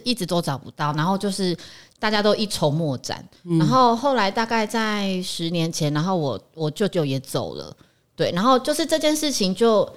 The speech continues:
Speaker 1: 没有人再去积极的做这件事情。好，那，
Speaker 2: 嗯。
Speaker 1: 但是今年我跟我，呃，今年我们家去扫墓的时候，然后在车上，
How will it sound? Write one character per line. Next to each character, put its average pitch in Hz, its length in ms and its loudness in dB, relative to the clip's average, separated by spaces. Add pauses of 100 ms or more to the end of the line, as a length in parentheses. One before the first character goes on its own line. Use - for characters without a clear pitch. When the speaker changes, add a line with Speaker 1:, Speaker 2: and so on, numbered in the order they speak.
(800)
Speaker 1:
没 208 220 4
有 220 140 4
人 160 240 2
再 185 160 0
去 190 160 -4
积 185 260 -2
极 151 220 -4
的 127 460 -4 (140)
做 185 200 2
这 156 140 -2
件 139 180 0
事 131 200 -8
情。 - 280 -14 (420)
好， 135 200 -12 (200)
那， 202 200 4
Speaker 2:
嗯。 147 240 2 (460)
Speaker 1:
但 330 140 0
是 311 280 0
今 285 280 -6
年 180 320 0
我 156 160 0
跟 208 180 -2
我， 143 360 0
呃， 196 80 -4
今 277 200 0
年 233 160 2
我 170 120 4
们 143 160 0
家 175 200 -2
去 175 320 -2
扫 127 240 -4
墓 147 200 -2
的 123 140 -4
时 - 220 -8
候， 131 300 -4 (300)
然 147 100 -4
后 196 240 2
在 196 180 -2
车 160 300 0
上， 151 240 -6